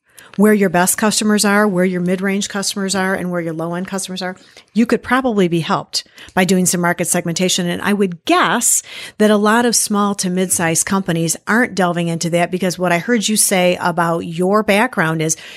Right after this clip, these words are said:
you came from a Fortune one fifty where this was just standard operating procedure. This is just how we do it. It probably is not standard operating procedure for most small to mid-sized companies. They probably are in that spot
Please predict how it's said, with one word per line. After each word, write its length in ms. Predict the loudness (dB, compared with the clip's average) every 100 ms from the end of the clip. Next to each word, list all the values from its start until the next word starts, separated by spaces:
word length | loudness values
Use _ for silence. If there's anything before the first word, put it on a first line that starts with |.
| -2
you 120 | -2
came 240 | 2 0 0
from 120 | 0
a 80 | -2
Fortune 440 | -2 -2 0 0
one 160 | -2 -2
fifty 500 | 0 0 0 -4 -4 -8 -18 0
where 140 | 2
this 240 | 4 2 0
was 120 | 0
just 200 | 0 0
standard 420 | 0 0 2 0
operating 520 | 0 -2 0 0 0 -2
procedure. 500 | -2 0 0 -2 -2
This 220 | -2 -2
is 120 | -2
just 300 | -2 -2 -2
how 140 | -4
we 160 | -2 -2
do 180 | 2 2
it. 140 | 0 -6 -14 -6
It 140 | -6
probably 680 | -4 -2 0 2 2 2 4
is 240 | 2 2
not 340 | 0 -2 -4 -8 _ _ -4
standard 360 | 0 2 2
operating 520 | 0 0 0 0 0
procedure 520 | 0 0 2 0 0 -2
for 160 | -2
most 280 | 0 0 0
small 300 | 0 0 -2
to 100 | -2
mid-sized 460 | -2 0 0 0 0
companies. 400 | -2 -2 -2 -2
They 80 |
probably 640 | -2 0 0 0 0 -2 0
are 40 |
in 100 | -2
that 180 | -4 -2
spot 340 | -2 -2 -2